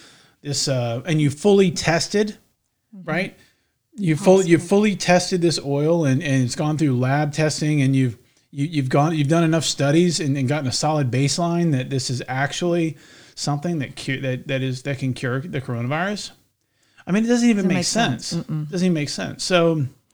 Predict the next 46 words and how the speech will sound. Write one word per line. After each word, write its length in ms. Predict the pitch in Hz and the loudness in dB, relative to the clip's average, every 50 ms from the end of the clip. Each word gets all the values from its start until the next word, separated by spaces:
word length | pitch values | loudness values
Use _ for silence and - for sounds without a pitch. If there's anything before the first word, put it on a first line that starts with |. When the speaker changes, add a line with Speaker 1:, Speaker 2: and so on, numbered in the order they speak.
| _ _ | _ _
Speaker 2:
But 100 | - 226 | -6 -4
there 160 | 190 202 190 | -2 0 0
are 60 | 185 180 | 0 0
always 260 | 180 175 180 180 170 | 0 0 0 -2 -2
gonna 240 | - 165 156 156 143 | -2 -4 -4 -4 -4
be 140 | - 147 | -4 -8
people 320 | 147 - 165 156 - - 147 | -8 -8 -10 -14 -12 -12 -12
who 60 | 139 | -10
are 20 | |
gonna 160 | 139 151 143 139 | -10 -8 -10 -10
take 260 | - - 139 139 - | -10 -10 -12 -10 -12
advantage, 260 | 135 139 147 135 139 | -12 -12 -10 -6 -2
Speaker 1:
right. 300 | 156 156 139 123 117 - | -2 0 0 -2 -4 -6
But, 80 | - - | -8 -8
Speaker 2:
unfortunately. 720 | 156 151 - 165 165 156 139 - 160 160 151 156 156 143 | -8 -6 -2 -2 -2 -2 -2 -4 -6 -2 -2 -2 -2 -2
Speaker 1:
but, 80 | 139 139 | -2 -2
but 100 | 147 147 | -2 -2
what 140 | 135 135 | 0 0
I'm 140 | 156 190 202 | 0 0 -2
saying 300 | - - 143 131 127 120 | -2 -4 -2 -2 -2 -2
is, 380 | 117 113 117 113 113 110 - - - | -2 -4 -6 -6 -8 -10 -12 -14 -10
is 320 | - 139 131 120 117 - - - 139 135 _ _ | -8 -6 -6 -6 -8 -10 -12 -16 -16 -18 _ _
people 380 | - - 185 185 - 160 147 139 | -8 -6 -6 -4 -2 -2 -2 -2
who 240 | 110 135 147 143 127 | 0 0 -2 -2 -2
are 160 | 120 113 113 | -2 -4 -4
not 260 | 113 127 131 135 123 - | -2 -2 -4 -4 -6 -8
Christian 560 | - - 151 151 - - - 117 117 127 127 | -6 -4 -4 -4 -4 -6 -8 -8 -6 -4 -4
may 140 | 131 143 131 | -2 -2 -2
look 400 | 117 117 131 160 170 - - - | -2 -2 0 0 0 0 -2 -4
at 240 | 117 113 113 - | -6 -6 -6 -6
that 220 | - 123 113 117 117 | -6 -6 -4 -4 -6
and 100 | 120 117 | -6 -6
go, 100 | 165 110 | -8 -6
"Oh, 180 | - 185 208 | -4 0 2
look 200 | 196 180 180 180 | 2 2 2 2
at 80 | 180 175 | 0 -2
those 200 | 170 156 147 135 | -2 -2 -4 -4
Christians," 540 | - - - 151 135 - - - - 139 127 | -6 -6 -4 -4 -4 -6 -8 -10 -12 -12 -12
ki-, 120 | - 135 | -8 -8
right? 340 | 127 127 131 139 139 143 - | -8 -6 -4 -4 -6 -4 -4
So 80 | - 143 | -4 -2
he's 240 | 131 160 165 147 | -2 -2 -2 -2
in 100 | 165 151 | -2 -2
the 80 | 131 123 | -2 -4
Christian 480 | 120 - - 165 160 - - 131 117 110 | -4 -6 -6 -6 -6 -6 -4 -6 -6 -6
category. 760 | - - 139 139 135 123 113 113 113 113 110 107 113 107 | -4 -4 -4 -4 -4 -4 -4 -4 -6 -6 -6 -6 -8 -8